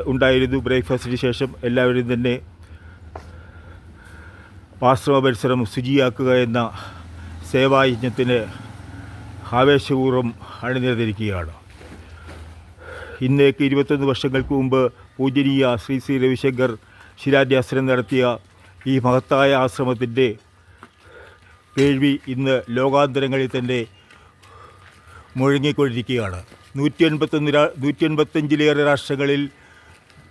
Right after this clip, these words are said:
വേരുയർത്തി നിൽക്കുന്ന മഹത്തായ ആധ്യാത്മിക പ്രസ്ഥാനമായ Art of Living-ിൻ്റെ കേരളത്തിലെ ആസ്ഥാനം തന്നെയാണ്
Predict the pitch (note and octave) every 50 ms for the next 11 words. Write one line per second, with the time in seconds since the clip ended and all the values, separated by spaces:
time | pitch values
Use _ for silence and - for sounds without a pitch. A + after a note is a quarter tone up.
0 | _ _ _ B2+ C3+ D3 D3+ D3 D#3 D3+ D3+ C3+ - D3+ C3 C#3 C3+ A2+ - C#3
1 | C3+ C#3 C3+ C#3+ C3+ G#2 - - - - - - A#2 A#2+ C3+ C#3 B2+ - D3+ C#3+
2 | D3 D3 C#3+ C#3+ C3+ B2+ - - - - - - - - - - - - - -
3 | B2+ C#3 C3 - - C#3+ C#3+ C#3+ C3 C3+ C3 C#3+ B2 C3+ B2 - C#3+ C#3 C3+ C3+
4 | C3+ C3 B2+ B2+ C3 B2+ B2 A2+ - - - - - - - - - - - -
5 | - - - - - - - - - - - - - - - - - A#2+ C3 C#3
6 | - - C#3 - - D3 C#3 C3 C3+ C3 B2+ C#3 C3+ B2+ C3+ C3 A#2 A2 - -
7 | - - - - - - - - - - - - - - - C3 C#3 D3 D3 D3+
8 | D3 C#3+ - D3 D3 D3 C#3+ C#3+ C3 - D3+ C#3+ C#3+ D3 C#3 C#3 C#3 C3+ C#3 C3
9 | C3 C3 B2+ C3